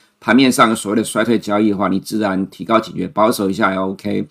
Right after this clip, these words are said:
不要永远是一面倒的乐观。虽然我从去年的十月以来啦，吼，应该说十一，正确的说是十一月之后，我就一路的乐观到现在。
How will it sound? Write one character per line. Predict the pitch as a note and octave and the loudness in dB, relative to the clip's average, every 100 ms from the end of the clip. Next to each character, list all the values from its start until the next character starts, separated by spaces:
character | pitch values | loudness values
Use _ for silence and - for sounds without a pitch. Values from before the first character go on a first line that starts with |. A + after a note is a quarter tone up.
| _ _ _ _ | _ _ _ _
不 | A#2+ | 4
要 | D#3 C#3 | 6 8
永 | B2 C#3+ | 6 6
远 | B2+ G#2+ | 4 2
是 | G2+ | 0
一 | G#2+ | 2
面 | A#2+ B2+ | 2 4
倒 | G2+ F#2 | 2 2
的 | |
乐 | G#2+ B2 | 4 4
观。 | A#2 A#2 A#2 A#2 _ _ - | 6 6 4 0 _ _ -2
虽 | D3 | 4
然 | D3+ | 6
我 | |
从 | B2 B2 B2+ | 6 2 0
去 | - D#3+ | 0 4
年 | C3+ A#2+ | 4 4
的 | A#2+ | 4
十 | A#2+ - A2+ | 2 0 2
月 | B2+ B2+ | 4 4
以 | G#2 F#2 | 4 0
来 | F#2+ F2 | -2 -4
啦， | F2+ E2+ | -4 -4
吼， | F#2+ F#2 D#2+ - | -2 -4 -6 -4
应 | A2 | 0
该 | B2+ | 2
说 | B2+ | 2
十 | B2+ - | 0 -2
一， | A2 | -4
正 | - C3+ | 0 0
确 | B2+ C3 | 4 2
的 | |
说 | A2+ A#2+ | 4 0
是 | A2 | -2
十 | - - | -4 0
一 | A2+ | 2
月 | B2+ | 4
之 | A2+ G#2 | 2 0
后， | A2+ F2+ | 0 0
我 | |
就 | D#2+ A2+ | 0 -2
一 | - | 0
路 | A2 | 2
的 | G#2+ | 4
乐 | A2+ A2 | 4 2
观 | G#2+ G#2+ | 2 2
到 | A2 G2 | 2 2
现 | - A2+ E2+ | 0 -2 0
在。 | A2+ F2+ | 0 0